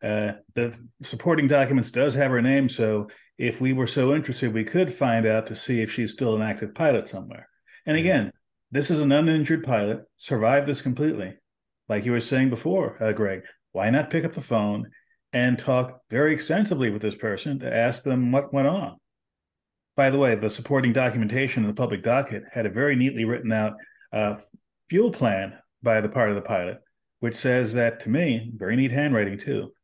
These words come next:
Speaker 1: this person took meticulous, well, took time and had meticulous attention to writing down the fuel plan. Why not do the same thing for the weather? Just ask him.
Speaker 2: Yeah, and the fact that she didn't check the weather. And the question is,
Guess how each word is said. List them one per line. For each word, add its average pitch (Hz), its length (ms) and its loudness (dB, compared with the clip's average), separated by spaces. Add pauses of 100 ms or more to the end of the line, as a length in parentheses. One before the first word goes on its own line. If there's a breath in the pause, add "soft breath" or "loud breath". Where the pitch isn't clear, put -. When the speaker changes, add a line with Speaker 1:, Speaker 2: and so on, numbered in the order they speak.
Speaker 1:
this - 120 -6
person 123 340 0
took 135 380 -4 (300 soft breath)
meticulous, 135 760 -4 (680)
well, 120 140 -2
took 180 240 -2
time 139 340 0
and 127 140 0
had 117 160 0
meticulous 127 480 -6
attention 120 380 -4
to 107 60 0
writing 110 320 2
down 113 200 2
the 104 80 -4
fuel 175 320 0
plan. 92 260 -10 (960)
Why 120 160 2
not 196 160 4
do 196 120 2
the 165 80 2
same 185 280 2
thing 180 160 2
for 170 80 -2
the 160 60 2
weather? 175 440 4 (540)
Just - 200 -4
ask 170 260 2
him. - 180 -18 (680)
Speaker 2:
Yeah, 156 340 -2
and 127 260 2
the 120 60 0
fact 131 300 0
that 123 120 -4
she - 180 -10
didn't 147 260 -2
check 117 260 -8
the 117 80 -8
weather. 98 380 -8 (340 soft breath)
And 117 160 0
the 113 60 0
question 139 520 -2
is, 113 260 -6